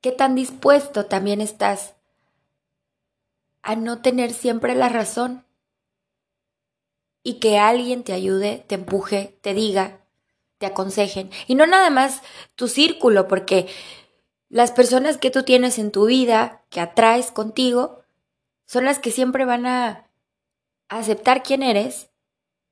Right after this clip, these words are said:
y que quizá viven en una misma situación que tú y entonces te van a entender y te van a decir, "Ay, sí, no, sí, es que tienes razón".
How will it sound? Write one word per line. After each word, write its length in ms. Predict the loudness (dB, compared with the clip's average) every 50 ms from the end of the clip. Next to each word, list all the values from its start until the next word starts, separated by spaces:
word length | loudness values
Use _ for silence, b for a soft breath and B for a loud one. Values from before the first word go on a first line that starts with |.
| _ _ _ _ _ _ _ _ _ _ _ _ _ _ _ _ _ _ _ _ -12
y 220 | -10 -10 -8 -2
que 300 | 2 4 4 4 4 0
quizá 340 | -4 -6 -2 2 2 4 4
viven 320 | 4 2 0 0 0 0
en 120 | -2 -4 -4
una 200 | -4 -4 -4 -4
misma 300 | -4 -4 -4 -4 -4 -4
situación 420 | -6 -6 -8 -6 -6 -6 -6 -6
que 140 | -4 -6 -6
tú 240 | -4 -2 0 0 2
y 100 | 2 2
entonces 560 | 0 0 -4 -6 -4 -2 0 0 0 -2 -6 _ _ _ _ _ _ _ _ _
te 100 | -4 0
van 180 | 2 2 2 2
a 40 |
entender 400 | -2 -4 -4 -4 -4 0 0 -2
y 60 | -2 -2
te 100 | -4 -4
van 120 | -4 -4
a 40 | -6
decir, 220 | -6 -6 -4 -4
"Ay, 140 | -4 -6 -6
sí, 180 | -8 -10 -10 -8
no, 160 | -8 -8 -8
sí, 300 | -10 -10 -8 -6 -6 -6
es 100 | -6 -8
que 100 | -10 -12
tienes 280 | -10 -10 -10 -10 -10
razón". 520 | -10 -12 -12 -10 -10 -8 -8 -8 -8 -12